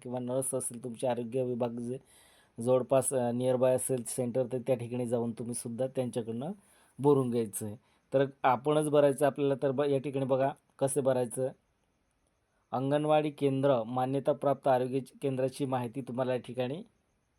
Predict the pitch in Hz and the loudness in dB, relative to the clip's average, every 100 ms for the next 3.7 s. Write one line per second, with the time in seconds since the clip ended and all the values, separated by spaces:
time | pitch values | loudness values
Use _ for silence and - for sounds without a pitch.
0 | _ _ _ _ 139 143 117 98 - 98 | _ _ _ _ 0 2 0 -6 -14 -18
1 | - _ _ _ _ _ _ 120 135 156 | -18 _ _ _ _ _ _ -8 -4 2
2 | 156 156 143 151 147 139 147 147 151 147 | 2 2 0 2 2 0 -2 2 2 2
3 | 143 139 139 143 135 139 | -4 -2 0 0 2 0